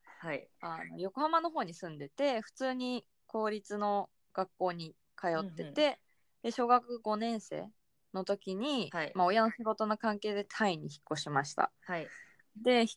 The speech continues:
Speaker 2: 越した当時は英語が全然喋れなかったので、とりあえずなんか英語学校に入って、三ヶ月、あ、二ヶ月間みっちり毎日毎日英語を勉強し、えっと、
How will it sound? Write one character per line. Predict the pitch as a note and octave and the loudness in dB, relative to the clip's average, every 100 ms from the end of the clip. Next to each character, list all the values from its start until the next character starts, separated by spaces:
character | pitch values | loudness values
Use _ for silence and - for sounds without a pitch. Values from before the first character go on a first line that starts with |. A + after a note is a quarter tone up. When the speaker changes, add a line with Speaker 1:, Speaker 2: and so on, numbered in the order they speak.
| - | 4
Speaker 2:
越 | B3+ | 4
し | - | 6
た | G#3+ | 6
当 | A3+ G3+ | 8 6
時 | G3 G3 | 6 8
は | G#3 F3 | 10 8
英 | F3 | 4
語 | E3+ | 0
が | E3+ E3 - | 0 0 -6
全 | F3+ E3 | -8 -8
然 | |
喋 | D#3+ D#3 E3 | -6 -4 -2
れ | E3 | -2
な | C3 | -2
か | - | -4
っ | - | -6
た | - | -6
の | - | -6
で、 | C4+ C#4 G3+ C#3+ - | 0 2 2 0 -6
と | G#3 | 0
り | C#4 | 2
あ | |
え | A#3+ | 2
ず | F3 | -2
な | D#3 | -8
ん | |
か | - | -2
英 | G3 A3+ | -2 2
語 | B3+ | 2
学 | C#4 - | 2 0
校 | D#3+ C#3 | -6 -6
に | |
入 | D#3+ D#3+ | -8 -12
っ | D3 - | -12 -4
て、 | A#3 G#3 - _ _ _ _ | 2 2 0 _ _ _ _
三 | - A3 | -4 2
ヶ | A#3 | 2
月、 | A3 A3+ - - | 2 0 -4 -2
あ、 | E3 | -2
二 | F3+ | 0
ヶ | C#4 | 0
月 | C4+ C#4+ - | 0 -2 -2
間 | - | -2
み | F3+ F#3 | -2 -6
っ | |
ち | - A3+ | -4 -2
り | F#3+ - F#3 | -2 -2 0
毎 | G3 G3+ | 2 2
日 | F#3+ - | -4 -4
毎 | F#3 A3+ | 0 0
日 | F#3+ - | 0 0
英 | E3+ E3+ | 2 2
語 | E3+ E3 | 2 0
を | |
勉 | E3+ E3+ | -2 -4
強 | - F3+ | -2 -2
し、 | F#3 D#4+ D#4 - _ _ - - _ - | 0 0 2 0 _ _ -20 -20 _ -6
え | F3 E3+ | -2 -2
っ | |
と、 | - E3 D#3+ D3+ D3+ - - G1+ - - - | 0 2 4 2 0 -4 -4 -4 -4 -4 -6